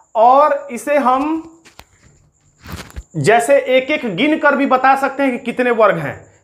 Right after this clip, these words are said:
तो देखिए अगर साधारणतः हम लोग गिने एक, दो, तीन, चार, पाँच, छः, यानी एक लाइन में छः, तो छः, छः, बारह, छत्तीस, अठारह।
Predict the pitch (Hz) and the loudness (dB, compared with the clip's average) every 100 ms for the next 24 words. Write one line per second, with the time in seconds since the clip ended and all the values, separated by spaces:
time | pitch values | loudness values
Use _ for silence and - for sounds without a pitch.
0 | - 214 277 294 262 254 254 254 226 240 | -8 -6 -2 -2 0 -2 0 2 2 2
1 | 247 277 262 240 262 262 220 233 247 254 | 2 0 0 -2 -4 -4 -2 0 0 -4
2 | - _ _ - 131 208 226 233 - - | -12 _ _ -12 -2 2 4 4 0 -8
3 | - _ 220 220 226 233 240 - _ - | -20 _ -8 -6 -6 -8 -10 -18 _ -2
4 | 220 214 220 226 - - _ 214 214 220 | 2 4 4 2 -8 -20 _ -2 0 -2
5 | 220 - _ - 220 214 220 - 160 214 | -6 -16 _ -6 0 0 0 -4 -2 2
6 | 226 233 233 233 226 240 254 - - _ | 2 2 0 -2 -2 0 0 -4 -14 _
7 | 190 - 208 220 233 226 208 208 214 214 | -16 -8 0 2 2 0 2 2 0 -4
8 | 214 220 208 - 180 160 120 - | -4 0 0 0 0 -2 -2 -12